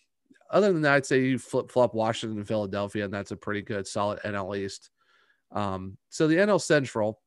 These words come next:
you got the Cardinals at s-, ninety and seventy-two, Milwaukee eighty-three seventy-nine, the Cubs at eighty-two and eighty, the Reds seventy-nine and eighty-three, and the Pittsburgh Pirates,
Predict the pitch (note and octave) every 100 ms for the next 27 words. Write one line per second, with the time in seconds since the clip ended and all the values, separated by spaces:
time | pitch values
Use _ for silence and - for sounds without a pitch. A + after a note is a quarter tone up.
0 | - C3 C#3+ B2 - D#3 F#3+ G3 E3+ -
1 | - - C#3+ B2+ D#3 G3+ G3+ F3+ C#3 D#3+
2 | D3 C#3 B2+ B2 A2 G#2 - _ - _
3 | _ - C3+ C3 A#2+ C#3 F3 - G3 D3+
4 | C#3+ F3+ F#3 E3+ E3 - D#3 D3 D3 B2
5 | A2 G#2+ A#2 A#2+ B2+ - - E3 D3+ B2
6 | B2 D3 F3+ - F3 D#3 C3+ A#2+ A2 A2
7 | A2+ _ _ - _ - C3 A#2+ C3+ D#3
8 | B2+ A#2+ - - - - D3+ F3+ F3+ E3
9 | D#3 D3 C3 B2+ C#3+ C#3 - B2 C3 C3+
10 | B2+ A2+ - D#3+ - C3+ - C3+ B2+ G#2+
11 | G2 -